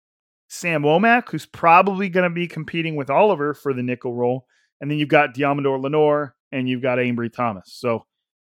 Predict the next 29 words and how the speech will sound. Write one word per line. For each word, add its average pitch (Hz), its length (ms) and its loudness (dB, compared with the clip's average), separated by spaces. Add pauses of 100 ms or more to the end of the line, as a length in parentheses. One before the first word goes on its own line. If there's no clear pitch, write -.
there's 135 320 -4 (160)
definitely 175 760 0
some 143 340 -6
room 165 400 -2
there 117 380 -4 (160)
for, 127 560 4 (960)
for 160 100 0
competition. 139 840 -4
And 131 140 -6
it's, - 320 -10
it, 147 260 -12
like 147 360 0
edge 214 240 6
rusher, 170 500 4 (440)
having 143 320 -4
a 165 40 -10
competent 180 580 -4
corner 180 440 2
at, 131 240 -6 (200)
uh, 135 60 -10 (420)
out 139 160 0
on 160 140 0
that 160 180 -4
defense 156 560 -6
just - 360 -14 (100)
yields 156 560 -4
great 156 320 -4
results 147 460 -2
for 123 380 -8